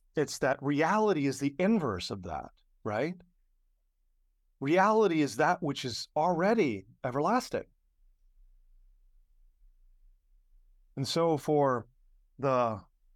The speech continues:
ego to attempt to everlast,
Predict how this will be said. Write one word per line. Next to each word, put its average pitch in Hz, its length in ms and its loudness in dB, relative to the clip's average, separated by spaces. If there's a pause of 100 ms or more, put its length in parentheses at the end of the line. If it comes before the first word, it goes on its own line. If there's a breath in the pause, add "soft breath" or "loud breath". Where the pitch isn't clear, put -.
(680)
ego 135 640 2 (1300)
to 139 120 -2
attempt 151 400 -4
to 147 80 -4
everlast, 123 760 -2